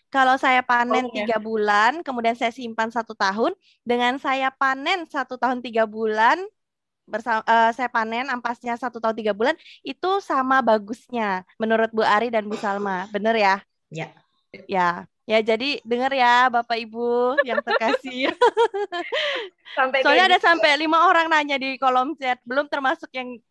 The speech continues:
Speaker 1: selama kulwat-kulwap gitu. Nah, sa-, eh, sama dengan,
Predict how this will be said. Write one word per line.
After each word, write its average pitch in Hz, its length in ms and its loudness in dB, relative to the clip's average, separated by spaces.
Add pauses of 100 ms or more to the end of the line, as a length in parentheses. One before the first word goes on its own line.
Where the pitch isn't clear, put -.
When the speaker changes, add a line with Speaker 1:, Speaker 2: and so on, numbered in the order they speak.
(120)
Speaker 1:
selama 240 480 2
kulwat-kulwap 247 960 0
gitu. 214 540 -8 (640)
Nah, 208 400 0 (480)
sa-, 254 240 2
eh, 254 380 4 (260)
sama 285 400 -2
dengan, 311 320 -4